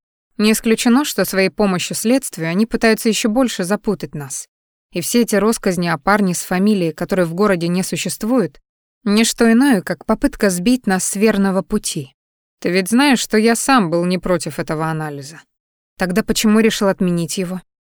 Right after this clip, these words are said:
Не отменить, а повременить. Если через пару дней у нас ничего не появится, тогда, наверное, его придется сделать. Пойми, Дэшел, это очень,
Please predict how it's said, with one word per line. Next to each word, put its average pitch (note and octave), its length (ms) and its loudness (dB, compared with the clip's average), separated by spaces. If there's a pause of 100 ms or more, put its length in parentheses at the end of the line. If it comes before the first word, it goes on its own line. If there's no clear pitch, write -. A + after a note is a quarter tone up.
(140)
Не G3 160 0
отменить, A3+ 760 2
а F#3 140 -4
повременить. A3 880 2 (460)
Если G#3+ 440 2
через G#3 340 0
пару G#3+ 280 2
дней G#3+ 220 4
у G3 40 0
нас G3+ 220 0
ничего F#3+ 340 -2
не F#3+ 140 0
появится, G3+ 720 -2 (400)
тогда, E3+ 300 0
наверное, E3 500 0
его G#3 280 0
придется G#3+ 500 -2
сделать. C#3+ 520 -8 (520)
Пойми, G#3 340 4
Дэшел, F3 540 0 (120)
это G3 280 0
очень, G3 560 0